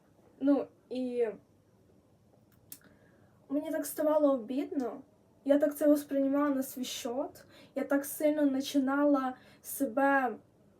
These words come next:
гризти мислями, що це зі мною щось не так. Я советувала з чатом G P T,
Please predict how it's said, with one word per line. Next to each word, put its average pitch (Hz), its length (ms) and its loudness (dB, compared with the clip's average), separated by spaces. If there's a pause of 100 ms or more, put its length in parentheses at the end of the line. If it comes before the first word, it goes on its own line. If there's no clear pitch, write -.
(200)
гризти 277 500 0
мислями, 294 600 -2
що 277 140 -4
це 277 160 0
зі 247 160 -4
мною 285 460 -4
щось - 320 -12
не 226 140 -12
так. 233 440 -18 (680)
Я 269 80 -4
советувала 269 540 -4
з - 40 -12
чатом 247 340 -8
G 247 160 -8
P 285 120 -8
T, 349 280 -8